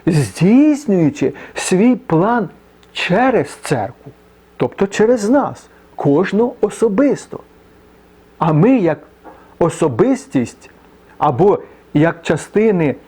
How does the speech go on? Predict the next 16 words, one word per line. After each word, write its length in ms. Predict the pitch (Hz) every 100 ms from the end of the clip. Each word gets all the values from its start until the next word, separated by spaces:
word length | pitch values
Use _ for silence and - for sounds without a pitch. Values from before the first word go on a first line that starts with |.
| - - - -
е, 180 | 135 123
тіла 520 | - 185 269 214 117
представляємо 760 | - 185 185 175 156 214 233 185 -
цілу 420 | - 240 285 233
церкву 480 | - 135 117 - 123
або 260 | 131 156 - - - _ _
ціле 480 | - - 226 262 139
тіло. 300 | - 120 123 - _ _ _ _ _ _ _ _ _ -
Чи 160 | 208
потрібно 520 | 190 180 254 311 220
нам 240 | 180 196 156
ходити 500 | - 180 180 165 160
до 200 | 120 170
церкви, 720 | - 202 165 117 - 120 110 - - - - _ -
щоб 420 | - - 190 107
бути 440 | 185 190 - 151